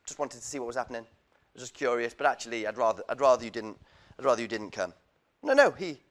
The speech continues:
he responds. He responds, firstly, in faith. When Jesus calls him by name, uh, we can imagine his response as being quite dramatic. Thrilled at that.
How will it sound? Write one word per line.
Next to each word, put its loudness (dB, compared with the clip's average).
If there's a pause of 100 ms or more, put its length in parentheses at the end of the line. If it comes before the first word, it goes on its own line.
(120)
he -12
responds. -6 (720)
He -2
responds, 10
firstly, 8 (420)
in 0
faith. -4 (680)
When 10
Jesus 0
calls 10
him 4
by 10
name, 6 (560)
uh, 12
we 4
can 4
imagine 10
his 2
response 2
as -10
being 2
quite 2
dramatic. -4 (640)
Thrilled 4
at 0
that. -4